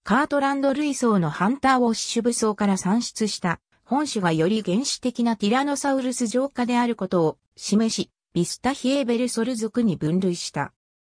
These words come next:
現在カートランド類層の地質時代には、議論が起こっており、後期、カンパニアンとする研究者と前期、マーストリヒチアンと主張する研究者がいる。千九百九十二年に、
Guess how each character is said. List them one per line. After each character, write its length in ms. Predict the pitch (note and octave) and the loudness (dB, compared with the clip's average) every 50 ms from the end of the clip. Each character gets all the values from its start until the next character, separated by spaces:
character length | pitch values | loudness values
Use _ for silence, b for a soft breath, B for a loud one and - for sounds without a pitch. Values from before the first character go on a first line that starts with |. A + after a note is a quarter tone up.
| _ _ _ - | _ _ _ -2
現 240 | F#3+ A#3+ D#4 E4+ D4+ | 0 0 0 -2 -2
在 220 | - B3+ A#3 G#3 | 0 2 2 0
カ 300 | F#3+ - A3+ B3 C4+ C#4 | 2 2 2 2 2 2
ー 60 | C#4 C#4+ | 0 0
ト 140 | - B3+ | 0 0
ラ 140 | B3 B3+ C4+ | 0 0 0
ン 80 | B3+ B3 | 0 0
ド 120 | B3 C4 | 0 0
類 220 | B3 C4 C4+ B3+ G#3 | 2 0 0 0 -2
層 280 | - - A3 G3+ F3+ | -2 0 0 2 2
の 120 | E3+ E3 D3 | 2 0 -2
地 160 | - - F#3+ | -2 -4 -6
質 300 | F#3 - - - C#4 C#4+ | -6 -6 -6 -6 -6 -4
時 160 | C4+ C#4 B3+ | -2 -2 0
代 220 | A3+ A3 G3+ F3+ | 2 2 2 2
に 120 | E3+ E3 D#3+ | 2 2 2
は、 180 | D3+ C#3 D#3 - _ _ _ _ - | 2 0 0 -2 _ _ _ _ 0
議 120 | F#3 A3+ | 2 2
論 220 | D4 D#4+ D4+ A#3+ | 2 2 0 0
が 100 | F#3 E3 | 0 0
起 120 | D#3 D3+ D3 | -2 -2 -2
こ 100 | - A#3 | -2 -2
っ 60 | A#3+ | -2
て 240 | - _ _ G3 F#3 | -2 _ _ -2 0
お 100 | F3 E3 | 0 0
り、 180 | E3 D#3 - - _ _ _ _ | 0 -2 -4 -8 _ _ _ _
後 220 | - - C4 B3+ A#3+ | -2 0 0 0 0
期、 260 | - - E3 - - _ _ _ _ - | -2 -4 -4 -4 -6 _ _ _ _ -2
カ 100 | F#3+ A#3+ | 0 0
ン 80 | D4 | 0
パ 120 | - D4 C#4+ | -2 -2 -2
ニ 180 | C4+ C#4 C#4 | 0 0 0
ア 80 | C4+ C#4 | 0 0
ン 120 | C#4 C4 | -2 -2
と 100 | - B3 | -4 -4
す 160 | A#3 - - | -4 -2 -2
る 120 | A3+ A3 G#3 | -2 -2 0
研 220 | - A3+ B3+ C4 | 0 -2 -2 -2
究 220 | A#3+ - C4+ C4 B3 | -4 -4 -4 -4 -2
者 160 | - G#3 G3 | -2 -2 -2
と 140 | - D#3+ C#3+ | -2 -2 -2
前 200 | - F3+ G#3 G3 | 0 0 0 0
期、 260 | - - F3+ D#3 - b b b b _ | 0 -4 -8 -8 -10 b b b b _
マ 220 | - F3+ A3 C4+ | 2 2 4 4
ー 40 | D4 | 2
ス 80 | D4 - | -2 -2
ト 160 | - C4+ C#4 | -2 0 0
リ 80 | C#4 C#4+ | 0 -2
ヒ 160 | C#4 - - | -4 -8 -10
チ 160 | - - B3+ | -6 -2 0
ア 100 | B3 B3 | 0 2
ン 80 | A#3+ A3 | 0 0
と 140 | - G3+ | -2 -4
主 140 | F#3+ - - | -6 -6 -6
張 200 | - - G#3+ G#3+ | -4 -2 -2 0
す 160 | G#3 - A#3 | 0 -2 -2
る 120 | G#3 A3 G#3+ | -2 -2 -2
研 240 | - A#3 B3+ C4+ - | -2 -2 -2 -2 -4
究 200 | - C4+ C4 B3 | -4 -4 -4 -2
者 140 | - G3+ | 0 -2
が 160 | F3+ E3 D3+ C#3+ | 0 0 -2 -2
い 100 | C3+ C3 | -2 -2
る。 200 | C#3+ D3 - - _ _ _ _ _ _ _ _ _ _ _ _ _ | -2 -4 -4 -6 _ _ _ _ _ _ _ _ _ _ _ _ _
千 300 | - - D#4 F4 E4+ E4 | -6 -2 -2 -2 -2 -2
九 200 | - C#4 C4 B3 | -2 0 0 0
百 320 | A3 - G3 F3+ - - - | 0 0 -2 -2 -4 -10 -8
九 240 | - B3+ C#4 C#4 B3+ | -4 -2 -2 0 0
十 240 | G#3+ G#3 G3 F3+ F3+ | 0 2 2 2 2
二 160 | F#3 G#3+ A#3+ | 2 2 2
年 260 | B3 A#3 G3+ F3+ F3+ | 2 2 2 2 2
に、 180 | F3 F3 E3+ | 2 0 -2